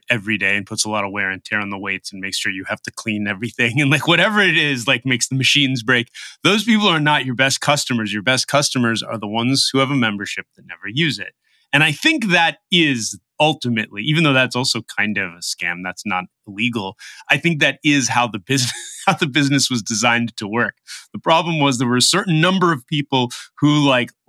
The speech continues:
loved this idea, saw no downside, used it like crazy, and it basically, like, MoviePass, I think, was hoping that everyone would buy it and only a few people would <laughs> use it. But either way, the F T C exposed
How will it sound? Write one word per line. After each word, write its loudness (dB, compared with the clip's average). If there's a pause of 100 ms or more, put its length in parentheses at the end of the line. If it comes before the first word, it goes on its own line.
(100)
loved 2
this 2
idea, -2
saw 0
no 4
downside, 0
used 2
it 0
like -6
crazy, 0 (340)
and 2
it -4
basically, 0
like, 2 (320)
MoviePass, 4
I 2
think, 0
was 0
hoping 2
that 2 (220)
everyone 2
would 0
buy 2
it -6 (320)
and 2
only 2
a 0
few 2
people -2
would -6
<laughs> 2
use -2
it. -20 (200)
But 2
either 4
way, 2 (100)
the 4
F 0
T 2
C 2
exposed 0